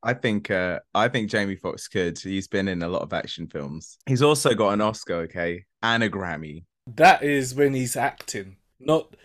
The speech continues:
Speaker 2: not when he's doing these type of films.
Speaker 1: And he's got a, a nice mansion.
Speaker 2: Uh, uh, uh, good for Jamie Foxx. Uh, he should be very
Speaker 1: Mm.
Speaker 2: happy with himself. I thought he was good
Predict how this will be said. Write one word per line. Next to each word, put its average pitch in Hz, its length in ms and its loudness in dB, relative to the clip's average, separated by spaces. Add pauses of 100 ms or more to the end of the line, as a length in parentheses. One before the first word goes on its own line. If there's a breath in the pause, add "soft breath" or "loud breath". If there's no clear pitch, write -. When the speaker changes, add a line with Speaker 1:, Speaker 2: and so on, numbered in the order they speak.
Speaker 2:
not 156 240 6
when 156 220 4
he's 139 300 -2
doing 135 420 2
these 131 560 -2
type 117 340 -4
of 92 80 -18
films. - 600 -14 (680)
Speaker 1:
And 135 240 0
he's 131 240 0
got - 200 -2
a, 90 440 -2
a 101 60 -6
nice 101 320 -2
mansion. 95 560 -8 (180)
Speaker 2:
Uh, 110 140 -14 (120)
uh, 123 400 -12
uh, 123 180 -6 (120)
good 139 320 -8
for 143 160 -10
Jamie 113 320 -8
Foxx. - 560 -16
Uh, 104 220 -10
he 107 120 -14
should 107 220 -16
be 113 120 -12
very 117 200 -2
Speaker 1:
Mm. 104 60 -8
Speaker 2:
happy - 260 -14
with - 100 -20
himself. - 320 -16 (240 loud breath)
I 156 120 4
thought 190 180 4
he 160 140 -4
was 151 200 -2
good 139 380 2